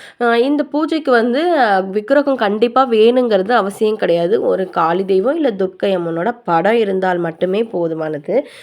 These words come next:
இது வந்து கண்டிப்பா ராகு கால நேரத்துல தான் செய்யணுமான்னு கேட்டிங்கன்னா, ராகு கால நேரத்துல செய்யும்போது கூடுதல் சிறப்பு.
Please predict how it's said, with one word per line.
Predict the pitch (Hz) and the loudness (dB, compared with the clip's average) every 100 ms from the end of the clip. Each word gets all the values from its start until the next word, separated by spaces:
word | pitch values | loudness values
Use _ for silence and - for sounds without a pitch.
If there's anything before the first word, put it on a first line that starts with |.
| - - | -20 -8
இது | 254 254 | 0 2
வந்து | 262 285 | 2 2
கண்டிப்பா | 214 220 269 254 285 277 | 0 0 -2 0 2 4
ராகு | 254 214 233 | 4 4 2
கால | 247 233 220 | 2 4 4
நேரத்துல | 208 202 202 | 2 0 0
தான் | 208 262 | 0 0
செய்யணுமான்னு | 226 208 208 226 | 0 0 0 -2
கேட்டிங்கன்னா, | 226 196 196 330 | -2 -4 -4 -2
ராகு | 277 254 269 - | 0 0 -2 -2
கால | 285 262 | 0 2
நேரத்துல | 226 214 208 202 | 2 2 2 0
செய்யும்போது | 202 208 214 233 208 214 370 | 0 0 -2 -2 -2 -2 -4
கூடுதல் | - 320 311 277 | 0 2 4 2
சிறப்பு. | - 208 202 214 | 2 2 4 2